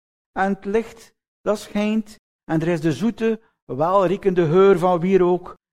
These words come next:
die de gezeende heerschappij van de hemel voorstelt. En hoe verder gaat dan dat, kom je aan dat blauw gordijn van de hoogste hemelen, de woonplaats van Yahweh, met zijn troon die daar staat.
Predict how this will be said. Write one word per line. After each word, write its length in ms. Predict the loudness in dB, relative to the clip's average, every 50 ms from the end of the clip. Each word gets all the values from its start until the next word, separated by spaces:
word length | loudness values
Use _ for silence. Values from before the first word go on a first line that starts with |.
| _
die 140 | -2 0 0
de 120 | 2 2
gezeende 580 | 2 2 2 2 4 4 4 4 4 4 2 2
heerschappij 680 | 2 2 0 0 -2 -2 -4 -4 -4 -2 0 0 0 0
van 160 | 0 -2 -2
de 80 | -2
hemel 480 | -2 -2 -2 -2 0 0 0 0 0 0
voorstelt. 680 | -2 -2 -2 -2 -2 -4 -6 -8 -8 -6 -6 -8 -10 -14 _ _ _ _
En 140 | -12 -8 -4
hoe 120 | -4 -4 -2
verder 360 | 0 0 -2 -2 -2 -2 -2
gaat 180 | -2 -2 -2
dan 160 | -2 -2 -2 -2
dat, 300 | -2 -2 -2 -4 -4 -6 -6 _ _ _
kom 180 | -6 -6 -4 -4
je 60 | -2
aan 60 | -2
dat 120 | -2 0
blauw 240 | 0 2 2 2 2
gordijn 480 | 2 0 0 -2 0 -2 0 0 -2 -4 -4 _ _ _
van 140 | -6 -4 -2
de 60 | -2
hoogste 460 | -2 0 0 0 0 -2 -8 -10 -8
hemelen, 540 | -6 -2 -2 -2 0 0 0 -2 -2 -4 -6 _ _ _ _ _
de 140 | -10 -8
woonplaats 600 | -4 -2 -2 0 0 -2 -4 -6 -6 -8 -8 -8
van 140 | -8 -8 -6
Yahweh, 220 | -4 -4 -4 -4 -4
met 180 | -6 -6 -8
zijn 260 | -8 -8 -8 -8 -6
troon 400 | -4 -4 -2 -2 -2 0 -2 -2
die 140 | -2 -4 -4
daar 180 | -6 -6 -6 -8
staat. 760 | -10 -10 -10 -8 -6 -8 -8 -10 -14 -20 -20 -20 -20 _ _